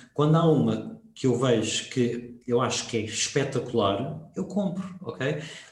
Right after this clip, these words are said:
E isto dá-me um grande, um grande conforto. É, eu, é o que eu gosto de fazer, é direto.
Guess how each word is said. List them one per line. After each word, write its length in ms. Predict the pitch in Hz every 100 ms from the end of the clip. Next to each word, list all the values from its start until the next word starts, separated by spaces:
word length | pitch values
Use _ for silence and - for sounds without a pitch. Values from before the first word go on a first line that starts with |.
| _
E 120 | 131
isto 240 | 156 156 -
dá-me 260 | 151 160
um 160 | 160 139
grande, 380 | 135 139 143 135 135 131 131 131
um 120 | 131
grande 380 | 127 135 131 - - -
conforto. 760 | - 135 131 143 120 - - -
É, 360 | 113 98 98 -
eu, 240 | 107 110 110
é 100 | 117
o 100 | 113
que 60 |
eu 60 | 120
gosto 200 | 120 -
de 60 |
fazer, 220 | 123 113 104
é 60 |
direto. 420 | 110 113 104 -